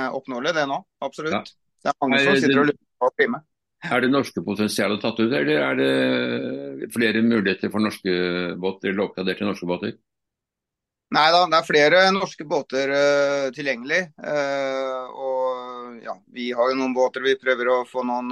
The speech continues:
Speaker 1: aktive seilere på, og det finnes vel en og annen ellers også.
Speaker 2: Mm.
Speaker 1: Så jeg tipper at det er vel fortsatt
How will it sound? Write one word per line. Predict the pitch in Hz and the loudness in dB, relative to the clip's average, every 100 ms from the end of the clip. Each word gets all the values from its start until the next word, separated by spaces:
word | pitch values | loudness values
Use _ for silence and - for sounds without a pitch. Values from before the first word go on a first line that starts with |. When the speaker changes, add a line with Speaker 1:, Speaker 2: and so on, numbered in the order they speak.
| 123 | -4
Speaker 1:
aktive | - 127 - 127 123 | -4 -4 -4 -8 2
seilere | 135 123 131 | 2 2 0
på, | 165 214 208 | 2 0 -2
og | 165 143 135 131 131 127 123 120 - | -8 -6 -6 -6 -10 -12 -16 -20 -10
det | - | -6
finnes | 131 113 143 | -4 -4 -2
vel | 131 | 2
en | 117 120 | 2 4
og | 123 123 - | 4 2 4
annen | 123 110 120 | 4 2 0
ellers | 117 117 120 | -2 -2 -4
også. | 104 156 160 _ _ - _ _ _ _ | -4 -4 -6 _ _ -20 _ _ _ _
Speaker 2:
Mm. | 85 | -14
Speaker 1:
Så | - 147 | 0 4
jeg | 135 | 4
tipper | 135 147 131 | 2 -2 0
at | |
det | 160 | 4
er | 143 180 | 4 2
vel | 151 | -6
fortsatt | 131 139 131 | -10 -8 -6